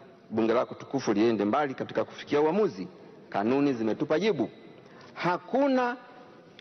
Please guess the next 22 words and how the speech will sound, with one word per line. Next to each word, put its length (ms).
uchaguzi 680
wa 180
aina 260
yoyote 720
uliofanyika 680
katika 320
bunge 280
hili 380
na 140
bunge 340
halikuhojiwa. 840
Haupo. 440
Tutawaomba 600
tupitie 360
kwenye 180
Hansard. 380
Haupo. 440
Kwa 100
sababu 520
kama 280
bunge 280
halikuhojiwa, 760